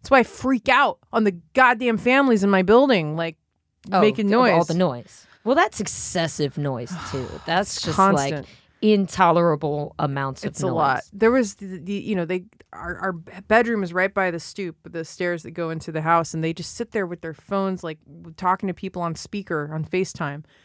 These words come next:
Speaker 1: So I just, you know, I just put the Bluetooth in the window so they can't hear anything, and I play, like, you know,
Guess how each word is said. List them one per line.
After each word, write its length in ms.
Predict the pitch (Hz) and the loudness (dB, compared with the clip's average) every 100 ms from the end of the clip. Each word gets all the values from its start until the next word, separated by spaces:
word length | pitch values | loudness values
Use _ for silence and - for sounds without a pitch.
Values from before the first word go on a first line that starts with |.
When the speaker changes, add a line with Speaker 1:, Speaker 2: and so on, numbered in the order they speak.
| _ _ _ | _ _ _
Speaker 1:
So 240 | - 180 | 2 4
I 120 | 170 | 4
just, 240 | 180 190 - _ _ | 2 -4 -8 _ _
you 120 | 190 | -4
know, 200 | 151 135 - | -4 -4 -6
I 100 | 165 | -8
just 180 | 165 - | -8 -2
put 240 | 175 - | -2 -2
the 80 | 156 | -6
Bluetooth 460 | 160 160 - 156 156 | -4 -6 -4 -6 -4
in 80 | |
the 60 | 147 | -8
window 340 | 147 147 143 | -6 -6 -6
so 160 | - 147 | -6 -6
they 140 | 135 | -6
can't 200 | 147 - | -8 -10
hear 160 | 156 135 | -8 -8
anything, 440 | 131 147 147 170 | -8 -8 -8 -8
and 100 | 165 | -8
I 80 | 156 | -8
play, 400 | 147 151 135 139 - | -8 -6 -6 -8 -10
like, 160 | 143 _ | -14 _
you 140 | 175 | -14
know, 220 | 143 123 | -12 -12